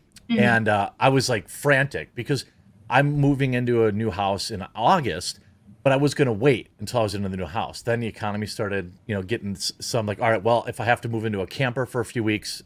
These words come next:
Speaker 2: I'll do it." Um,
Speaker 1: As in, like, an R-, like a, like an
Speaker 2: R V, yeah. Like, I can make it work. Park the R V at the property.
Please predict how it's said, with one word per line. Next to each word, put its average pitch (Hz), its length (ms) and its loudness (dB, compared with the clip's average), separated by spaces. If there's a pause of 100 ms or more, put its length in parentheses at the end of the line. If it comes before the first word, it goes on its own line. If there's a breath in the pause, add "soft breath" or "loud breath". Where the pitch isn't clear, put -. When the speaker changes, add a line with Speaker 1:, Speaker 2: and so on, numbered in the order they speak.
(140)
Speaker 2:
I'll 104 140 0
do 95 260 -2
it." 80 160 -6 (560 soft breath)
Um, 190 340 0
Speaker 1:
As 247 120 4
in, 277 80 4
like, 262 160 4
an 240 80 0
R-, 226 240 2
like 220 140 0
a, 196 280 -2
like 202 140 -4
an 196 80 -2
Speaker 2:
R 131 200 4
V, 107 300 -2
yeah. 101 340 2 (640)
Like, 156 260 4 (240)
I 160 80 -4
can 170 160 0
make 127 160 2
it 104 80 -2
work. 110 280 0
Park 151 240 2
the - 80 4
R 123 120 6
V 120 260 0
at 117 120 0
the - 60 -6
property. 139 640 2